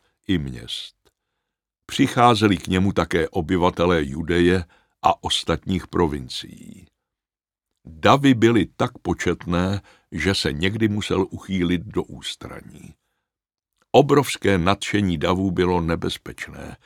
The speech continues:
neboť mohlo v Římanech vyvolat podezření, že právě vypuklo povstání.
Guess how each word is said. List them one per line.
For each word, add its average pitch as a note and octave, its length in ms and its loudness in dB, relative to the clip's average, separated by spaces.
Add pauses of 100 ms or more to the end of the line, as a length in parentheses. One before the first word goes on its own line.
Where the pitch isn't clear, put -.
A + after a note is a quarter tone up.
(180)
neboť E2 320 0
mohlo E2+ 360 2
v C#2+ 80 -4
Římanech F#2 580 -2
vyvolat F#2 500 0
podezření, F2+ 880 -4 (300)
že E2 200 -6
právě C3+ 640 2
vypuklo B2+ 540 0
povstání. - 880 -10